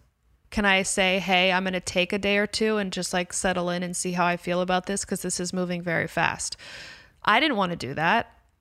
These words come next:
I was so obsessed and excited about this story that I just met my husband. Like, what if I, you know, maybe, what if I would have relaxed into it and l-, and really heard that it wasn't what I thought?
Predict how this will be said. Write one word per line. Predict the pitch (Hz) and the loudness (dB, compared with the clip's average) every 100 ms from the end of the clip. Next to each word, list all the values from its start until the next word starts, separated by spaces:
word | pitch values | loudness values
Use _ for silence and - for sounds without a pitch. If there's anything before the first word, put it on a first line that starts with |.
| _ - | _ 0
I | 208 | 2
was | 233 | 4
so | - 262 254 | 4 4 4
obsessed | - - - 285 - 240 | 2 2 4 2 2 0
and | 196 | 0
excited | - - 226 254 196 | 0 4 4 4 2
about | 175 180 | 0 0
this | 175 | -2
story | - - 220 262 220 | -4 0 2 4 2
that | 175 | 2
I | 175 | 0
just | 170 214 208 | 0 -2 -2
met | 214 | -2
my | 165 160 | -2 -4
husband. | - 214 240 - 170 170 | 0 2 2 0 -2 0
Like, | 180 - | 0 2
what | 196 220 | 2 2
if | - | 2
I, | 208 190 190 185 - - - | 4 4 2 -2 -14 -14 -2
you | 226 | 0
know, | 190 | 2
maybe, | 196 202 226 220 220 - - - - | 2 0 2 0 -2 -6 -20 -14 -2
what | 226 | 0
if | 240 | 4
I | 240 | 4
would | 233 | 4
have | 220 | 2
relaxed | 208 196 196 - 226 | 2 4 4 2 -2
into | 233 220 | -2 -2
it | 202 | -2
and | 185 185 185 | -2 -2 -4
l-, | 185 | -2
and | 202 190 185 | -2 -2 -2
really | 190 190 | 0 0
heard | 170 196 190 | 2 2 4
that | 196 | 2
it | 180 | 4
wasn't | 196 240 220 - | 4 4 2 0
what | 175 | 0
I | 165 | 0
thought? | - 156 147 | 0 2 2